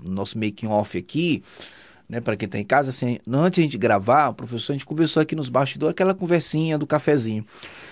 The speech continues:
E, e falava, falava dessa questão do direito, é, do direito e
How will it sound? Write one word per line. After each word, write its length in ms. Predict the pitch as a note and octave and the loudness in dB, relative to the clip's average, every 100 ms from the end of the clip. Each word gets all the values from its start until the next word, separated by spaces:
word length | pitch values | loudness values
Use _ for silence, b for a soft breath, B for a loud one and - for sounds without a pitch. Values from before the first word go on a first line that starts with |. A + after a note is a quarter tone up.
| B B - | B B -6
E, 520 | D#3+ F3+ F#3 F#3+ - | 0 2 2 0 0
e 100 | E3+ | -2
falava, 400 | D#3+ E3 F3 F#3 - - | 4 6 8 6 0 -8
falava 360 | - D#3 D#3+ E3+ | 2 6 6 4
dessa 280 | F3 - | 2 2
questão 420 | E3+ F3 - E3 E3 | 2 0 2 2 4
do 140 | D#3+ | 2
direito, 640 | D3+ D#3+ E3+ F#3 F#3 F3+ - | 6 8 8 6 4 0 0
é, 640 | - A#2+ A#2 A2+ G2+ F2+ G#2+ | -4 -2 0 -2 -2 -2 -2
do 180 | C#3 | -2
direito 480 | C#3+ D3+ E3 G3 F#3+ | 4 6 6 6 2
e 300 | F3+ F3+ - | 0 0 -4